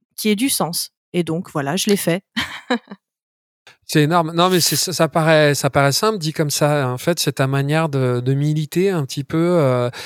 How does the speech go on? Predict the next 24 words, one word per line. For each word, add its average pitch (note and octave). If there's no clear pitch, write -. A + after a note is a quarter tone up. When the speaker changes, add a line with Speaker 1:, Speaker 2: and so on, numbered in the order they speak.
Speaker 2:
mais F3
dans E3+
un, D3
dans D3
une D#3
action, D#3+
euh, C3+
un D#3+
petit, -
qui, G#3
qui G#3
est G3+
de, G3+
qui, F#3+
qui -
est, G3
euh, F3
qui -
pense G3
aux E3+
autres G3
et D#3
tout. G#3+
Je, C#3+